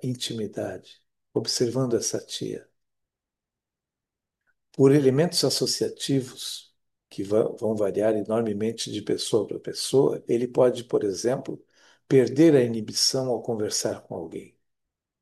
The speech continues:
Pode perder a inibição de acariciar uma outra pessoa, de conversar com uma outra pessoa.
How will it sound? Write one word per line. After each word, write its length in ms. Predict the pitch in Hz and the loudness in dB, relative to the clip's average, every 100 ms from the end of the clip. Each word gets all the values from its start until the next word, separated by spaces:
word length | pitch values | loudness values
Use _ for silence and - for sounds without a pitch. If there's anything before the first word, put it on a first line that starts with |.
| _ _ _ _ - | _ _ _ _ 0
Pode 260 | 120 113 | 0 0
perder 440 | - 117 107 170 151 | 0 0 4 4 6
a 40 | |
inibição 800 | 131 110 98 - - 120 104 - _ _ _ - | 0 -4 -10 -6 -4 -4 -6 -10 _ _ _ -14
de 420 | 113 117 131 - | -4 -2 -2 -4
acariciar 800 | 120 - 131 123 - - 147 135 110 | -10 -2 -2 0 -2 0 2 0 0
uma 140 | 104 | -2
outra 300 | 95 90 - | -2 -4 -10
pessoa, 560 | 87 - - - - _ _ _ _ _ _ _ _ _ - | -10 -10 -10 -10 -12 _ _ _ _ _ _ _ _ _ -14
de 520 | 110 127 117 - - | -6 -2 -2 -4 -8
conversar 760 | - 127 120 113 - 180 156 - | -4 0 0 0 0 2 2 0
com 80 | - | -10
uma 180 | 98 92 | -12 -12
outra 300 | 95 - - | -14 -14 -12
pessoa. 560 | - - - - - | -10 -8 -6 -6 -8